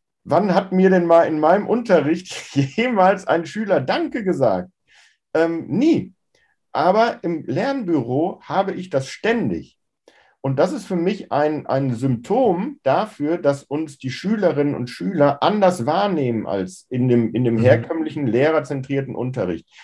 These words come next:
Speaker 1: Da bin ich immer der, der sagt, „Hier ist die Latte, hier musst du drüber springen.“ Und wenn du nicht springst, dann schiebe ich dich an, dann locke ich dich oder motiviere dich oder was auch immer. Aber ich bin immer derjenige, der sicherstellt, dass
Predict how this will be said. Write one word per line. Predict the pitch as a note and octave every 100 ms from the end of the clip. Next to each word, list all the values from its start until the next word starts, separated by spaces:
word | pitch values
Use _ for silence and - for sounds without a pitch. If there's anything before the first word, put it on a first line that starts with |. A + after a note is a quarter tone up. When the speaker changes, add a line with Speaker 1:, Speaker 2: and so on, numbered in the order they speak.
| _
Speaker 1:
Da | - F3
bin | G3 A3
ich | G#3
immer | F#3 F#3+
der, | E3 D3 D#3+ F3+
der | D#3
sagt, | C3+ D3+ -
„Hier | E3+ G3
ist | F3+ F3+
die | C#3+
Latte, | C#3 - A#3
hier | F#3 F#3
musst | F#3+ F#3+
du | G3
drüber | D#3 D#3+ C3+
springen.“ | G#2+ - F2 D2 - _ _ _
Und | - B2+
wenn | C#3 D#3+
du |
nicht | D3 G#3 G#3
springst, | - G3 G#3+ E3+
dann | C3+
schiebe | C#3+ C#3 C3+
ich |
dich | C#3+ C#3
an, | E3+ F#3+ G3 G3
dann | F3 C#3 C3+
locke | C3 C#3 E3 F#3
ich | G3 F#3
dich | F#3 F#3 F#3 - C#3+
oder | C#3 C#3 C3+
motiviere | C#3 D#3+ D#3 D3+ G3 G3+
dich | F#3 F#3 -
oder | C#3+
was | D3 D3+
auch | D3
immer. | B2 B2 G#3 C#4 _ _
Aber | - -
ich | -
bin | F#3 F#3
immer | G3+ F3+
derjenige, | C#3+ E3 F3+ F3 E3+ E3 C#3+
der | C#3+ C#3+ - -
sicherstellt, | G#2 A#2 A#3+ A#3+ D#3+ A#2 - A#2+ C3 F3 F3+ C#3
dass | C#3 -